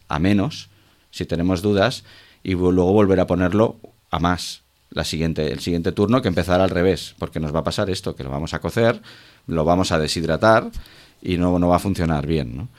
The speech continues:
Por tanto, es importante no amontonar, poner en el borde del plato. Hay, hay ese tipo de, de poner la potencia de menos a más, utilizar la función de descongelar. Truquitos que podemos usar también con el, con el microondas.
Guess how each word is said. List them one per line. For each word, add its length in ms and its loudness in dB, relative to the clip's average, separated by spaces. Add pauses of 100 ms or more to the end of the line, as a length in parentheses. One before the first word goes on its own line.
(680)
Por 140 0
tanto, 380 2 (100)
es 140 -2
importante 500 4
no 100 6
amontonar, 680 4
poner 240 2
en 100 2
el 120 2
borde 280 4
del 200 2
plato. 500 4 (1000)
Hay, 180 2
hay 400 2
ese 200 -2
tipo 260 0
de, 260 4
de 100 0
poner 220 2
la 100 4
potencia 320 0
de 60 4
menos 240 2
a 80 4
más, 260 4
utilizar 460 -2
la 80 -2
función 320 -4
de 60 0
descongelar. 600 0 (1120)
Truquitos 520 2
que 160 4
podemos 340 6
usar 260 2
también 380 4
con 160 2
el, 800 2
con 140 0
el 120 2
microondas. 720 0